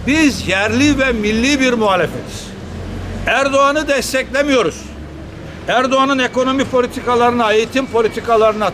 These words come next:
tarım politikalarına, sığınmacı politikalarına şiddetle karşıyız.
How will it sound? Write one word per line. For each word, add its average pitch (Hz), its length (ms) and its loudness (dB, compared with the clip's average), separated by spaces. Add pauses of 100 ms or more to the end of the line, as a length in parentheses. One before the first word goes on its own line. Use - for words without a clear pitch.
tarım 240 300 2
politikalarına, 185 880 0 (500)
sığınmacı 254 680 2
politikalarına 208 880 0
şiddetle 240 760 0
karşıyız. 190 600 -4